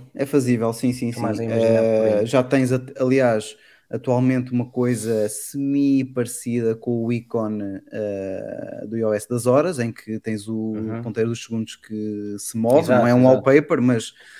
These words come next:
Speaker 1: tens ali já uma atualização em tempo real de algo que devia, eh, estar, eh, imóvel. Pode, pode ser por aí, mas tem que ser coisas muito simples, não veja lá colocar
Speaker 2: Por exemplo,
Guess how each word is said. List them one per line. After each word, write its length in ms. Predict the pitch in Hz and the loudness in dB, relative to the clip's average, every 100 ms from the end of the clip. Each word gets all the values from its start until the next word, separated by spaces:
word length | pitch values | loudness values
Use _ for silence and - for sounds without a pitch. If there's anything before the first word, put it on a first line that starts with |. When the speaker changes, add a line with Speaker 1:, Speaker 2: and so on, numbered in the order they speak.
| - _ | -20 _
Speaker 1:
tens 200 | - 113 | -6 -2
ali 200 | 120 120 | 0 0
já 200 | 110 120 | 2 2
uma 400 | 120 120 120 117 | 2 0 -2 -2
atualização 580 | 113 117 110 113 - 113 | -4 -6 -8 -8 -6 -6
em 60 | 107 | -6
tempo 280 | 110 104 - | -8 -12 -8
real 520 | 113 107 107 98 101 _ _ _ _ | -2 0 0 -2 -8 _ _ _ _
de 320 | 107 104 113 113 | -16 -6 0 2
algo 260 | 117 110 | 2 0
que 100 | - | -10
devia, 540 | 113 110 113 113 110 - | -12 -4 2 4 2 0
eh, 300 | 110 107 98 | -2 0 -2
estar, 400 | - 117 104 101 | -6 -2 -2 -2
eh, 240 | 104 98 | -4 -6
imóvel. 640 | - 110 110 104 101 110 110 | -8 -8 -6 -6 -2 -2 -2
Pode, 320 | - 127 - | 0 0 0
pode 240 | _ 208 - | _ 0 2
ser 100 | 185 | -2
por 140 | - | 2
aí, 160 | 208 196 | 2 4
mas 180 | 143 127 | -2 0
tem 120 | 127 | -4
que 60 | - | 0
ser 100 | 131 | 0
coisas 260 | 139 127 | 2 2
muito 220 | 131 143 143 | 2 0 0
simples, 280 | 135 127 104 | -2 -2 -6
não 80 | |
veja 240 | 98 107 113 | -4 -2 0
lá 120 | 113 | -2
colocar 340 | - 113 - 117 | -4 -12 -2 0
Speaker 2:
Por 0 | |
exemplo, 360 | 120 101 113 | 0 0 -6